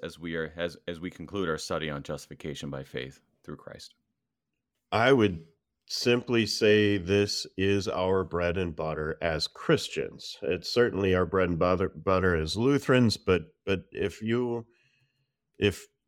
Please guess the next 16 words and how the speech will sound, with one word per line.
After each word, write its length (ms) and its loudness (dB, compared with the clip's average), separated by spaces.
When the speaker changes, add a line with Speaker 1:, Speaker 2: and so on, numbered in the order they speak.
Speaker 2:
uh, 420 -2
man, 680 -2
hold 480 4
fast 640 -8
to 80 -10
this, 260 -6
dear 140 -4
brothers 480 -2
and 100 -10
sisters 460 -6
in 100 -8
Christ, 460 -6
this 320 -8
article 460 -2
of 100 -6
justification, 1040 -6